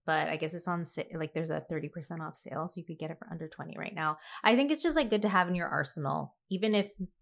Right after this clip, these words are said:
you know, you aren't experiencing thinning. Like I said, it's just, like, good to have,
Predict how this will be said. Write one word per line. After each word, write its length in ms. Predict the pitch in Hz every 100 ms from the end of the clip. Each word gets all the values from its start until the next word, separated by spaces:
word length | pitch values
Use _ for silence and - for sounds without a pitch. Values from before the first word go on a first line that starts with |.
| -
you 80 | 170
know, 260 | 151 - -
you 180 | 170 -
aren't 280 | 160 170 - -
experiencing 880 | 175 - 180 170 175 185 180 180 180 _ _ _ _ _ _
thinning. 320 | 196 185 185 185
Like 180 | 175
I 80 | 170
said, 480 | 165 - 160 175 190 _
it's 160 | - -
just, 200 | 185 175
like, 180 | 175 170 _
good 200 | 180 170
to 80 | 185
have, 400 | 151 160 160